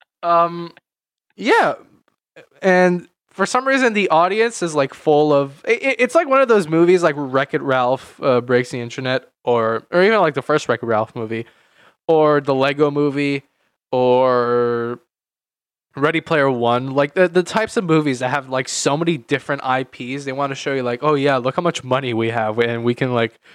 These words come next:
basically rent all these other characters from pop culture and media and video games and cartoons." Uh,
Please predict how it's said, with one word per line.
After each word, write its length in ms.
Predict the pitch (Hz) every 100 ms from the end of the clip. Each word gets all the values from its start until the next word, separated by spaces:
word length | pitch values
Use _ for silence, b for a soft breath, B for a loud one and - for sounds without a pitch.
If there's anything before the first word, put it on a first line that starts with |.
| b b -
basically 380 | 143 - 151 131
rent 360 | 123 135 143
all 180 | 135 127
these 200 | 127 123
other 200 | 123 120
characters 560 | - 135 123 123 117 113
from 200 | 120 113
pop 240 | 120 -
culture 480 | 127 120 - 113 110
and 140 | 110
media 500 | 117 120 117 110 107 107
and 220 | 110 110
video 280 | 123 123 117
games 420 | 113 107 107 113
and 100 | 110
cartoons." 680 | 120 113 143 139 117 107 - B B B B B -
Uh, 320 | 127 123